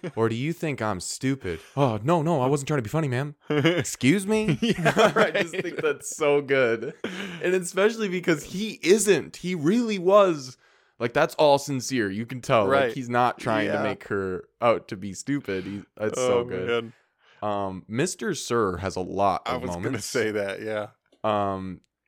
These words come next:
Speaker 2: Did
Speaker 1: my
Speaker 2: you
Speaker 1: favorite.
Speaker 2: realize he starts smoking again at the final moment when
Speaker 1: No.
Speaker 2: he's smoking when they're, like, trapped in the hole and they pull out the thing and the lizards are there? He's smoking again.
Speaker 1: Oh, wow.
Speaker 2: I
Speaker 1: That's a
Speaker 2: love that
Speaker 1: great
Speaker 2: detail,
Speaker 1: touch.
Speaker 2: but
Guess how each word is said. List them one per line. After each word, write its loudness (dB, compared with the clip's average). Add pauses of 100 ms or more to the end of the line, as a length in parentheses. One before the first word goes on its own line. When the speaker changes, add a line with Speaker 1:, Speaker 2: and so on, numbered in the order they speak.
(280)
Speaker 2:
Did 4
Speaker 1:
my 2
Speaker 2:
you 0
Speaker 1:
favorite. -2
Speaker 2:
realize 4
he -6
starts 2
smoking 0
again 0
at -2
the -2
final 0 (320)
moment 2
when 2
Speaker 1:
No. 2
Speaker 2:
he's 2
smoking 4
when 2
they're, 6
like, 2
trapped 4
in -4
the 0
hole 6
and -2
they -2
pull 0
out -2
the -8
thing -6
and -10
the -8
lizards -4
are -8
there? -8 (420)
He's -4
smoking 0
again. 6
Speaker 1:
Oh, -4
wow. -6
Speaker 2:
I -10
Speaker 1:
That's -2
a 0
Speaker 2:
love -6
that -6
Speaker 1:
great -4
Speaker 2:
detail, -6
Speaker 1:
touch. -4
Speaker 2:
but -2